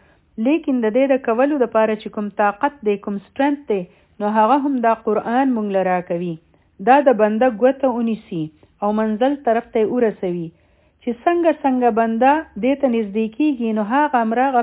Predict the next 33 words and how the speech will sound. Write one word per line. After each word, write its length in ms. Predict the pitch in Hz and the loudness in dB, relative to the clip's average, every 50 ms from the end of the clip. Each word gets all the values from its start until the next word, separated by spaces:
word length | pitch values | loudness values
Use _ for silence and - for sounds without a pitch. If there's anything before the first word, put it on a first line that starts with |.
| 233 | -2
په 80 | - 240 220 - | -2 -8 -6 -4
صراط 300 | 240 220 214 208 208 208 220 208 | -4 -2 0 0 -2 -2 -4 -6
مستقیم 560 | 208 202 - - 220 208 - - 277 285 269 254 220 | -6 -6 -4 -2 -2 -2 0 0 0 0 0 0 0
باندې 320 | 208 214 214 214 226 269 320 - _ _ _ _ _ _ _ _ _ _ - | 0 -2 -2 -2 -4 -4 -6 -8 _ _ _ _ _ _ _ _ _ _ -2
هغو 220 | 220 214 208 247 254 - | 0 2 2 2 2 2
ته 60 | 240 226 - | 0 0 0
تلل 220 | 233 247 269 311 - - 202 | -2 -2 -2 -2 -2 -2 -2
آسان 400 | 196 196 190 - 254 240 226 208 185 - | -2 -2 -4 -4 -4 -2 -2 -4 -6 -8
شي. 180 | - 185 165 160 175 _ _ _ _ _ _ - - - _ - | -8 -10 -10 -10 -10 _ _ _ _ _ _ -20 -20 -20 _ -6
چې 80 | 240 233 - - | -6 -4 0 2
څوک 220 | 330 370 359 339 277 | 2 2 2 2 0
د 120 | 254 226 247 | 2 2 2
الله 220 | 247 247 247 247 247 247 | 2 4 4 4 4 4
تعالی 280 | 247 240 240 240 254 277 302 254 | 2 2 4 4 4 2 4 4
د 120 | 247 220 185 175 | 2 2 2 0
دین 240 | 214 247 277 339 349 339 294 | -2 0 2 2 2 4 4
لاره 240 | 262 247 240 226 220 214 | 6 6 6 6 4 2
ونیسي، 460 | - 214 202 196 180 - - 175 151 131 - - _ _ _ _ - | 0 -2 -4 -4 -6 -6 -6 -6 -6 -6 -8 -12 _ _ _ _ -8
نو 100 | 202 202 214 220 | -4 -2 0 0
الله 180 | 220 226 226 226 226 233 | 2 2 2 2 2 0
تعالی 240 | 226 226 247 269 285 254 | 0 2 2 2 2 2
د 100 | 247 233 | 2 2
هغو 140 | 220 226 269 254 | 2 2 0 0
دپاره 380 | 269 262 - 240 226 220 208 190 180 | 0 0 2 0 0 2 0 -2 -2
د 100 | 196 185 175 | -2 -2 -2
جنت 480 | 208 208 202 196 196 226 262 262 - 233 214 | -2 -2 -2 -2 -4 -4 -4 -6 -4 0 2
لاره 220 | 220 220 220 214 175 175 190 | 2 2 2 0 0 -2 -4
آسانه 440 | 185 185 - 226 226 220 208 185 170 - | -4 -4 -4 -4 -4 -2 -4 -4 -6 -6
کړي. 200 | - 160 156 151 147 _ _ _ _ _ _ _ _ _ _ _ _ _ _ _ _ _ _ - | -8 -8 -8 -8 -10 _ _ _ _ _ _ _ _ _ _ _ _ _ _ _ _ _ _ -8
نو 220 | 202 202 214 220 220 214 214 220 220 214 208 - _ _ _ _ _ _ _ _ | -6 -2 0 0 2 2 2 2 2 0 -2 -6 _ _ _ _ _ _ _ _
واقع 420 | - 208 220 233 240 233 - 302 320 285 | 0 4 4 4 4 2 0 -2 2 4
دا 100 | 277 269 262 269 - | 6 6 4 4 2
قرآن 400 | 254 233 240 - 262 277 294 285 | 0 0 0 2 2 2 2 2